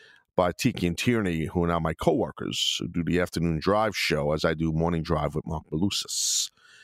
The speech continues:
And, uh, Roman Reigns was a guest on Tiki and Tierney, and then they asked about me, and you could tell he was,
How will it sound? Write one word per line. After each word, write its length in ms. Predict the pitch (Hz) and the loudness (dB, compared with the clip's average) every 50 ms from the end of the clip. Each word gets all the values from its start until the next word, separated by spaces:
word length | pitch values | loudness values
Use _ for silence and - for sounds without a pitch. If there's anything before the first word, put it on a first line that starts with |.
| - - _ _ _ _ - | -20 -20 _ _ _ _ 0
And, 360 | 107 101 98 98 98 92 95 | 2 2 2 2 2 0 0
uh, 220 | - - 69 85 90 | 0 0 0 2 2
Roman 260 | 107 117 113 110 98 | 2 2 2 2 2
Reigns 320 | 101 110 113 117 113 98 | 2 2 2 2 0 0
was 140 | 104 95 82 | 0 0 -2
a 40 | 87 | 0
guest 360 | 78 92 107 95 90 - - - | 0 2 2 2 0 -2 -2 0
on 320 | - 107 98 95 92 92 87 | 0 2 2 2 2 0 -2
Tiki 340 | - - 117 98 - 85 85 | -2 -2 -2 -2 0 -2 -4
and 100 | 85 - | -4 -2
Tierney, 600 | - - 135 123 113 101 98 95 92 90 - - | 0 0 2 2 2 2 2 2 2 0 0 0
and 260 | - 90 87 87 87 | 0 0 0 2 2
then 140 | 87 87 85 | 2 2 2
they 200 | 87 87 87 92 | 2 2 2 0
asked 220 | 92 90 - - | 0 -2 -4 -2
about 240 | 90 87 80 78 - | 0 0 0 0 0
me, 420 | 95 113 110 104 101 95 90 78 - | 0 2 2 2 2 0 0 -2 -2
and 240 | 80 82 82 82 | -2 -2 0 0
you 100 | 87 87 | -2 -4
could 180 | - 92 87 - | -4 -6 -4 -2
tell 340 | - 113 101 92 85 82 82 | 0 2 2 2 2 0 -2
he 140 | 85 87 82 | -2 -2 -2
was, 320 | 85 82 - - - | -4 -2 -4 -4 -6